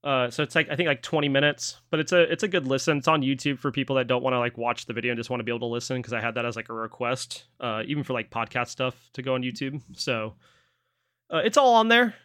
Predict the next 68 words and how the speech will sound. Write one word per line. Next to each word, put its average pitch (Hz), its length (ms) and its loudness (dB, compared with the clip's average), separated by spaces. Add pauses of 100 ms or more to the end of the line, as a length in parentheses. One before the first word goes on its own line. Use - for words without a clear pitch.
(280)
I 175 60 -4
go 180 120 4
through 175 200 2
and 165 100 2
talk 165 180 4
about 156 220 6
all 151 160 4
the 139 160 2
dev 135 240 2
notes 139 380 2
and, 139 180 -2
like, 127 160 0 (200)
things 147 360 0
I 131 180 4
think 156 220 0
will 156 120 2
change 160 280 2
based 156 240 2
off 156 160 4
of 151 120 -6
it. 160 200 4 (320)
Uh, 120 220 -2
if - 60 -20
people 175 200 -2
have 156 120 0
feedback, 123 360 -2
let 131 100 -2
me 139 60 -2
know. 131 160 -4
I'm 107 120 -10
always 113 180 -6
happy 117 240 -4
to 113 100 -6
change 110 280 -8
it. - 20 -8
It's 107 100 -10
something 120 240 -6
new 113 140 -4
that 113 160 -8
we're 110 80 -12
kinda 107 220 -6
doing. 107 240 -8
I've 107 40 -12
been 113 100 -8
doing 117 120 -4
it 113 100 -8
for, 117 140 -6
like, 107 140 -6 (260)
two 151 160 -2
months. 131 380 -2 (560)
Uh, 139 40 2
I've 135 240 4
learned 156 200 4
some 147 140 -4
things 156 160 4
about 143 140 2
the 131 120 -2
YouTube 143 300 0
algorithm, 156 580 4
like 151 200 4
Latch 135 280 4
Patch. 156 300 4
You 156 80 0
don't 175 160 8
name 208 180 8
it 226 120 6
that 160 180 6
patch. 175 460 2